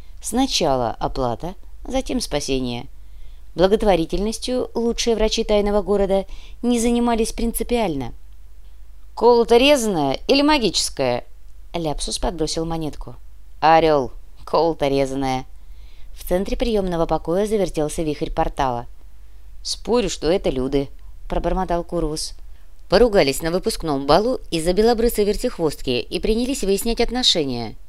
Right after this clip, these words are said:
Три к одному. Молодой Люд после дуэли.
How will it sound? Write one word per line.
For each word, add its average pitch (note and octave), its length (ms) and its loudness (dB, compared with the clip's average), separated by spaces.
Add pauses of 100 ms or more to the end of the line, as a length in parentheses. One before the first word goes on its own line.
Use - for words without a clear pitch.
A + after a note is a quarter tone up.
(220)
Три F#3+ 100 0
к - 80 -2
одному. F3 460 2 (400)
Молодой E3+ 420 4
Люд A3 280 0 (280)
после A2+ 260 -4
дуэли. B2 440 -2